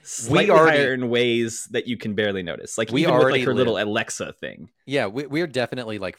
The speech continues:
Speaker 1: full on into, uh, absurd territory with the
Speaker 2: Mm-hmm.
Speaker 1: reality that we live in. And so, yeah, like you said, it's just, like, a hair turn, just weirder, and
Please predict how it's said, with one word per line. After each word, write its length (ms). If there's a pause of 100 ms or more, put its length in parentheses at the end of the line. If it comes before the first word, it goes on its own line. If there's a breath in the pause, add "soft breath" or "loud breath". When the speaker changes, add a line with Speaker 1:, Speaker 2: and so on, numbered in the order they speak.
Speaker 1:
full 220
on 280
into, 920
uh, 360
absurd 540
territory 580
with 260
the 160
Speaker 2:
Mm-hmm. 100
Speaker 1:
reality 500
that 160
we 80
live 200
in. 100
And 120
so, 120
yeah, 160
like 160
you 80
said, 160
it's 180
just, 200
like, 300
a 60
hair 680 (360)
turn, 520 (140)
just 240
weirder, 640
and 420